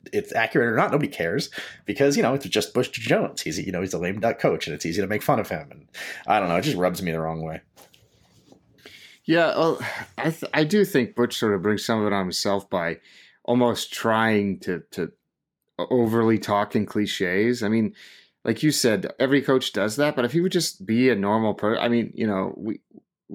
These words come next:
Speaker 2: I've spoken with Butch in a casual setting. I mean, we had a,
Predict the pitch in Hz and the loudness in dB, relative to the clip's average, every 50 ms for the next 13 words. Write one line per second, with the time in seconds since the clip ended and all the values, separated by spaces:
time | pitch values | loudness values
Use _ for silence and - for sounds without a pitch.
0 | 98 - - - - _ - 104 117 127 123 - - - 131 127 117 - 120 110 | -12 -12 -12 -18 -20 _ -4 -2 -2 -2 -2 -6 -2 0 0 0 2 0 0 0
1 | 101 92 - 117 120 120 120 - - - - - - 104 113 110 98 90 82 - | 0 0 2 2 2 2 0 -2 -6 -8 -10 -6 -4 -2 0 0 0 -2 -6 -10
2 | _ - 113 110 113 107 117 113 110 107 104 - - 113 110 117 120 113 104 98 | _ -2 0 0 2 0 0 0 0 0 0 0 2 2 4 4 2 2 0 0
3 | 95 90 90 92 87 95 101 101 95 85 | -2 -2 -2 -4 0 0 2 2 0 -2